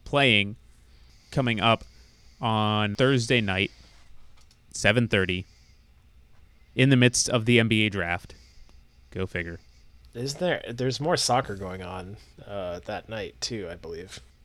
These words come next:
Speaker 1: Oh, yeah, with the Gold Cup, you mean?
Speaker 2: Um, not just Gold Cup, but isn't,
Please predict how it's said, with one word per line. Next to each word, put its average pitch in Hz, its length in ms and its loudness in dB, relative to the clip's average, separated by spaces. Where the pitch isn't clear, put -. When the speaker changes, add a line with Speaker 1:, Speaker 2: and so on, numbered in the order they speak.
Speaker 1:
Oh, 147 120 10
yeah, 113 180 6
with 120 160 2
the 123 60 0
Gold 123 200 6
Cup, 156 160 4
you 160 80 0
mean? 185 180 -2
Speaker 2:
Um, 107 460 -8
not 247 140 4
just 151 220 -2
Gold 127 220 -2
Cup, 90 300 -8
but 95 300 -6
isn't, 131 320 -6